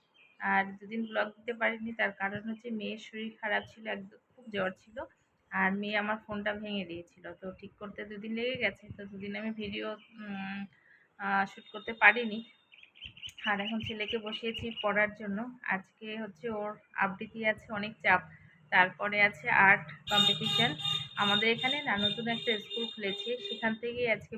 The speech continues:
প্রতিযোগিতার আয়োজন করা হয়েছে বাচ্চাদের নিয়ে। দশ বছরের মধ্যে যেসব বাচ্চাদের বয়স তাদের। আর রান্না, নিরামিষ রান্নাগুলো করেছি, আর এখন ছেলেকে পড়তে বসিয়েছি। দেখো, ছেলে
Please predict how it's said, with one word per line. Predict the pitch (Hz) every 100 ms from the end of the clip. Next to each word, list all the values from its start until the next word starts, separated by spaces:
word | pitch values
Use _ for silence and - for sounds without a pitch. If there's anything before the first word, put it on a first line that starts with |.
| -
প্রতিযোগিতার | 202 208 208 214 202 214
আয়োজন | 202 190 202 202
করা | 202 202
হয়েছে | 196 190 202
বাচ্চাদের | 202 175 185 185 190
নিয়ে। | 190 190 277 - _ _ _ _
দশ | 202 190 196
বছরের | 196 214 208 202
মধ্যে | 196 190 202
যেসব | 190 190 196
বাচ্চাদের | 190 - 196 196 190
বয়স | 185 220 -
তাদের। | 202 175 190 - - - - _ _
আর | 196 185 180 180 - - 220
রান্না, | 208 185 196 214
নিরামিষ | 214 202 202 220 -
রান্নাগুলো | 214 220 220 233 -
করেছি, | 233 254 - 240 - 196
আর | 190
এখন | 190 214 208 _
ছেলেকে | 196 202 214 -
পড়তে | 214 - 226
বসিয়েছি। | 226 233 240 240 247
দেখো, | 226 - 311 - - - - - - - - - - _ - _ _ - _ _ _ _ _ _ _ _ _ _ _ _ _ _ _ - - - - - - - - - - - _ _ - 208 202 - - 208 - _
ছেলে | 220